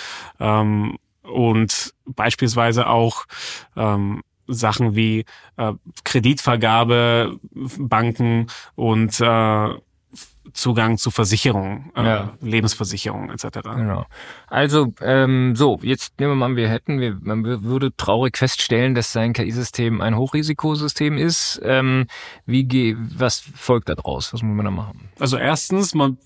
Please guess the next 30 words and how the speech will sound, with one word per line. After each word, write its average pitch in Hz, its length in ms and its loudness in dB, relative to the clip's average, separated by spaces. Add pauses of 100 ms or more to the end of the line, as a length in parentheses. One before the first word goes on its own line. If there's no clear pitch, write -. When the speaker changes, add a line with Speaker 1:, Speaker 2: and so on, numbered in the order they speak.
(180)
Speaker 1:
keine 135 220 0
Panik. 139 460 0 (520)
<laughs> - 300 2 (760)
Äh, 131 280 0
Hochrisiko 160 640 2
hört 156 160 2
sich 151 400 -2
schlimm 165 280 2
an, 170 220 2
die 139 80 2
meisten 139 320 0
Pflichten 160 400 -2
hört 165 140 0
sich 160 160 -2
schlimm 156 260 0
an. 156 320 -2 (440)
Ähm, 127 460 2
aber 127 500 0 (180)
als 135 240 0
nächstes, 147 400 0
wenn 131 100 2
ich 123 100 2
jetzt - 280 -4
festgestellt 131 480 0
habe, 127 160 -2
ich 107 80 0
habe 135 180 -2
ein 123 40 0
Hochrisiko-K-System, 139 1300 0 (480)
äh, - 360 -12